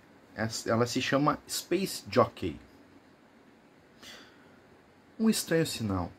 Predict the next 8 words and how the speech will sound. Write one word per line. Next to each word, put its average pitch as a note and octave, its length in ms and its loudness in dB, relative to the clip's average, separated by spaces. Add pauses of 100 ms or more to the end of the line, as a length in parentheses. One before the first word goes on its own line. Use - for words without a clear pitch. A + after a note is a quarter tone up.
(1600)
Seria D#3 340 2
um F3 40 -2
pedido C3+ 380 -2
de A#2+ 120 -8
socorro? A2 580 -4 (1800)
Ultimamente F#3+ 720 0
se F#3+ 180 -6
tem F3+ 280 -8